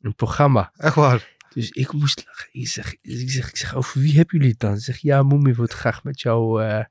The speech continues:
Speaker 1: met jou in die programma." Toen moest ik lachen, hoor. Ik zeg, "Nee," ik zeg, "Ik ga niet, ik ga niet."
Speaker 2: <laughs>
Speaker 1: Ik dacht, ik dacht, ik dacht, hij,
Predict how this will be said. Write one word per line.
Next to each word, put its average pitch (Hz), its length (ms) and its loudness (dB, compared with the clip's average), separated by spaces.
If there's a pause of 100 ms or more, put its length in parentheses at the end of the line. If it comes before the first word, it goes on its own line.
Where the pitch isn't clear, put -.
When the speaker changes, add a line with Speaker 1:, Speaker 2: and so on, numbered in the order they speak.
(880)
Speaker 1:
met 110 240 -2
jou 107 220 2
in 113 60 0
die 107 120 -2
programma." 117 540 -2
Toen 110 140 -4
moest 120 200 -2
ik 117 140 -10
lachen, - 360 -6
hoor. 123 160 -6
Ik 117 120 -10
zeg, - 240 -14
"Nee," 104 180 -4
ik 110 120 -10
zeg, 98 120 -6
"Ik - 60 -16
ga - 160 -4
niet, 110 280 -4
ik - 120 -10
ga 113 220 -2
niet." 113 300 -8 (160)
Speaker 2:
<laughs> - 160 -12
Speaker 1:
Ik 131 220 4
dacht, 135 160 4 (180)
ik 123 240 2
dacht, - 260 0
ik 127 200 0
dacht, - 200 -2
hij, 117 340 2